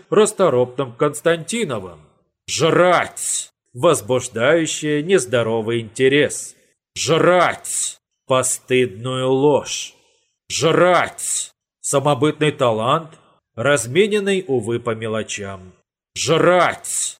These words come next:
Явное моральное разложение Савелия Фридмана. Жрать!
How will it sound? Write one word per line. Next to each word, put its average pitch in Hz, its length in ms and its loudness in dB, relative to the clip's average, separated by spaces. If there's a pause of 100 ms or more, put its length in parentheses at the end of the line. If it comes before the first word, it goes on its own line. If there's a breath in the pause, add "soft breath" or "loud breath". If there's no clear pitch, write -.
Явное 180 640 2
моральное 190 640 4
разложение 185 840 4
Савелия 160 640 4
Фридмана. 165 760 0 (540)
Жрать! - 1000 0